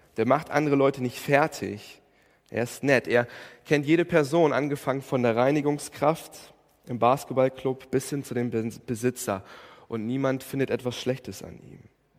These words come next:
Und wir sehen das vielleicht immer wieder an bekannten Persönlichkeiten oder auch an Freunden bei uns, wo wir sehen, wow, da kommt Demut und Respekt zusammen.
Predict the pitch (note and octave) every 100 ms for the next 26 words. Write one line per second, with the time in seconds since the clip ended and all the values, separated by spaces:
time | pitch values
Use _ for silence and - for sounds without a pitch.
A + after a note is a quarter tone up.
0 | _ _ _ _ _ _ _ _ _ A2
1 | A2+ A#2 D3+ C#3+ A#2+ C3 A#2+ A#2 C3+ A#2+
2 | C3 D#3 G2+ G#2 A2 G#2+ - C3 A#2 A#2+
3 | G#2+ B2+ D3 B2 - B2+ D3 - A2 G#2
4 | G#2 A2+ G#2 G#2 - C3 D#3+ A#2+ A#2 G#2
5 | G#2+ C3+ - - - - A#2 G#2+ A#2 A2+
6 | A#2 B2 A2+ A2 A#2 G#2+ - B2 C3+ C#3+
7 | D3 - - _ _ _ _ _ _ _
8 | - A2+ G#2 A2 - A#2+ - - F#2 F2
9 | - - -